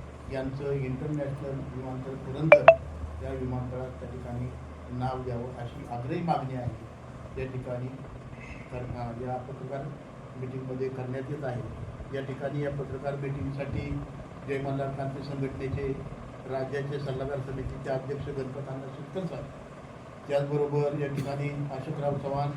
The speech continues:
राज्य कार्यकारिणी सदस्य, त्याचबरोबर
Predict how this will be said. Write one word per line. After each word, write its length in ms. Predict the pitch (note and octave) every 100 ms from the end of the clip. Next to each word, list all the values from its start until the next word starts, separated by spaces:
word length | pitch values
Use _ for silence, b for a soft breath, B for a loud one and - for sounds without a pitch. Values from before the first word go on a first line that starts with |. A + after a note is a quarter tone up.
| - - - - - - - - - C3+
राज्य 320 | C#3 C#3 D3
कार्यकारिणी 680 | D3 C#3+ C#3 C#3 C#3 C#3 C#3
सदस्य, 440 | C#3+ C#3 - - A#2+ - - - - - - C3+
त्याचबरोबर 680 | C#3+ C#3+ C#3+ C#3+ C#3 C3+